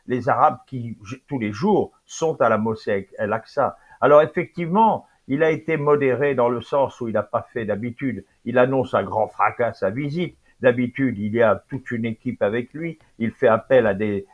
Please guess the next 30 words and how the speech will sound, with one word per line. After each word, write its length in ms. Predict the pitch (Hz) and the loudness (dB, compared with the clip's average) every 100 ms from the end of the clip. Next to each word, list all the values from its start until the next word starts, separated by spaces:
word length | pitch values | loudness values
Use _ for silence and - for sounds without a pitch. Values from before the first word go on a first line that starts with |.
| - | 0
à 100 | 113 | 2
des 520 | 117 117 110 110 117 | 2 2 0 -2 0
électeurs 680 | 113 120 - 156 180 180 151 _ _ | 0 0 -2 2 4 4 0 _ _
qui 140 | - 135 | -6 0
vont 320 | 120 170 170 | 6 8 8
le, 220 | 139 123 | 6 4
le, 280 | 110 131 123 | 4 4 2
le 120 | 120 | -2
soutenir 580 | 117 151 - 131 151 135 | -4 -6 -6 -6 -2 0
et 100 | 107 | -2
qui 140 | - | -4
vont 180 | 113 127 | -4 -2
scander, 760 | 127 - 143 135 135 139 120 - _ _ | -2 -4 0 2 2 0 -2 -6 _ _
euh, 240 | 101 110 110 | 0 2 2
des, 240 | 120 107 _ 104 | 0 -2 _ 2
des 120 | 131 | 2
chants, 460 | 131 156 151 139 | 4 6 8 6
qui 140 | 120 120 | 2 -6
vont 120 | 117 | -6
scander 460 | - 123 120 123 110 | -6 -2 0 0 -2
des, 200 | 101 98 _ - | -6 -8 _ -6
des, 240 | 107 104 | -4 -4
des, 240 | 107 101 | -4 -4
des, 480 | 101 107 101 92 92 _ _ | -4 -4 -2 -4 -8 _ _
des 120 | 117 | -6
mots 480 | 120 156 165 151 - _ _ | -2 0 2 0 -2 _ _
pour 160 | 131 127 | -2 0
montrer 640 | 131 139 131 - 147 139 131 | 0 0 -2 -2 2 2 2
que 280 | 135 127 - | 4 4 2
Israël 560 | 139 - 131 135 110 | -8 -2 2 4 2